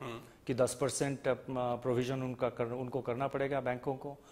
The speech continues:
Speaker 2: और जो इंटर क्रेडिटर एग्रीमेंट जो ज्वाइन नहीं कर रहे हैं, उनको बीस परसेंट की provision करना पड़ेगा।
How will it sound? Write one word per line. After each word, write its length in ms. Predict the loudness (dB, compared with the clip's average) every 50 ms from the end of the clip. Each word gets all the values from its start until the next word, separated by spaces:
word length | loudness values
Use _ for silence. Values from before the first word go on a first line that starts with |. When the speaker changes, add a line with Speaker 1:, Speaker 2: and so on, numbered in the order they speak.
| -20 -20 -16 -4 0
Speaker 2:
और 140 | 2 2 4
जो 200 | 4 6 6 6
इंटर 260 | 6 6 6 6 6
क्रेडिटर 420 | 6 6 6 6 6 6 6 6 6
एग्रीमेंट 460 | 6 4 4 2 2 2 0 0 2
जो 100 | 0 2
ज्वाइन 300 | 2 2 2 2 2 0
नहीं 240 | 0 0 0 0 0
कर 180 | 0 0 0
रहे 140 | 2 2 0
हैं, 80 | 0 0
उनको 340 | -2 -2 -2 0 0 0
बीस 200 | 2 2 0 0
परसेंट 400 | 0 0 0 0 2 0 0 0
की 80 | -2 -2
provision 420 | -2 0 0 0 0 -2 -2 -2
करना 240 | -2 -2 -2 -2 -2
पड़ेगा। 360 | -4 -4 -4 -4 -4 -6 -8